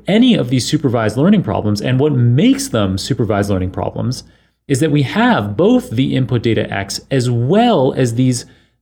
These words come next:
these outputs Y that we'd like to estimate. And so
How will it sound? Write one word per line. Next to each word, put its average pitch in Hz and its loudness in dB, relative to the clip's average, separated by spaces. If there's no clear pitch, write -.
these 120 -2
outputs 165 0
Y 139 0
that 110 0
we'd 117 0
like 120 0
to - -6
estimate. 113 -2
And 107 -4
so 120 2